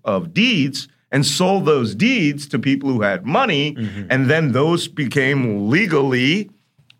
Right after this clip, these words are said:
Speaker 1: the assets of whoever bought them. So if you bought a twenty-four story skyscraper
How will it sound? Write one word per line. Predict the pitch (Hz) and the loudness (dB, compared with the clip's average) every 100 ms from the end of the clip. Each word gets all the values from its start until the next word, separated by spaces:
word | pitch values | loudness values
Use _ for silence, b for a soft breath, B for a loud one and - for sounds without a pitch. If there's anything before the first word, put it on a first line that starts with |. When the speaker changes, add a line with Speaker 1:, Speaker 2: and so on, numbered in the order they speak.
| _ | _
Speaker 1:
the | - 135 - | -2 -2 0
assets | 170 190 - 147 147 | 0 0 0 0 0
of | - 147 | -2 0
whoever | 143 151 147 156 | 2 2 0 -2
bought | 143 220 - | 0 0 -2
them. | 80 69 | -6 -6
So | - 131 | -2 -2
if | 156 | -2
you | 240 | -4
bought | 226 185 165 - b b | 0 0 0 -8 b b
a | 127 | -2
twenty-four | 127 - 151 147 - 139 | -2 -2 0 0 0 -2
story | - 156 147 113 | 0 0 2 0
skyscraper | - 190 220 - - 120 123 107 | -2 -2 -2 0 0 0 0 -2